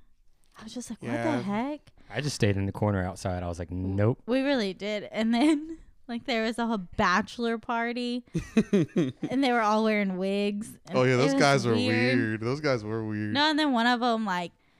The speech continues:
Speaker 1: doubled back, and I, like, tried to ignore 'em. I just, like, "I'm gonna turn my body." There, so they were talking to Zab and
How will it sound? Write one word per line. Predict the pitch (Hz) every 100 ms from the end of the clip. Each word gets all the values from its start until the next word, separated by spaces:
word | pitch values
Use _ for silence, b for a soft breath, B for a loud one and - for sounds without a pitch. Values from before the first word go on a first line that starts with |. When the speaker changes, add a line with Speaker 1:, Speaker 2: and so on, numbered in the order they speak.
| _ _
Speaker 1:
doubled | 208 208 208 185
back, | 185 190 170 - - _ -
and | 208
I, | 196 190
like, | 185 175
tried | - 196 196
to |
ignore | 240 208 180 175 175
'em. | 165 165
I | 175
just, | 180 -
like, | 196 196 -
"I'm | 240
gonna | 349 453 466
turn | - 262 262 254 247 254
my | 196
body." | 185 196 196 185 160 175 - b b b
There, | 208 202
so | 208 208 208
they | 202
were | 202
talking | 202 208 202
to | 190
Zab | 175 175 165 170 175 -
and | 180 180 175 165 180 180